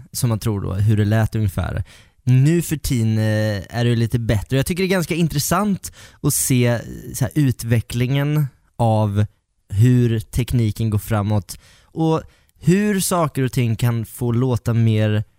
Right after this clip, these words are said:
organiska. Vi, vi pratar ganska ofta om hur vi människor kan bli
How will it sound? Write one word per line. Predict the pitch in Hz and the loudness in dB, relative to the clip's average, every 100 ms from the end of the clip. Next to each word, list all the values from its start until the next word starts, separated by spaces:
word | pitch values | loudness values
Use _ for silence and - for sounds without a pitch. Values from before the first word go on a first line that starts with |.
| _ - 131 123 | _ 0 0 2
organiska. | 135 117 110 110 104 - 170 73 - _ _ _ _ | 0 0 0 -2 -2 -4 -4 -4 -8 _ _ _ _
Vi, | 120 151 151 | 0 0 2
vi | 151 | -2
pratar | 156 175 180 | 0 -2 -2
ganska | 165 143 | -2 -2
ofta | 127 123 | 0 0
om | 117 | 4
hur | 120 123 | 4 4
vi | 113 117 | 2 2
människor | 131 143 123 113 110 160 160 | 2 2 0 -2 -2 -2 0
kan | 156 135 | 0 2
bli | 113 104 104 101 | 2 2 2 2